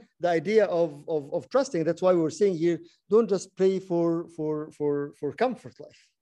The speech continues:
right? No, no. Again, the idea not, no, yes, we want to have a, a, an easy life and God is our life. But the idea, like, I am ready to actually, to cha-, to challenges. That's how we grow. That's how we grow. Okay?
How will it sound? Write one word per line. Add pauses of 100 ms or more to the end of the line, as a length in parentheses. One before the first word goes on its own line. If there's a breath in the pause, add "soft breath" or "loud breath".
right?
No,
no.
Again,
the
idea
not, (120)
no,
yes,
we
want
to
have
a, (300 loud breath)
a, (340)
an
easy
life
and
God
is
our
life. (240 soft breath)
But
the
idea,
like,
I
am
ready
to
actually, (400)
to
cha-,
to
challenges. (540)
That's
how
we
grow. (1040)
That's
how
we
grow. (920)
Okay?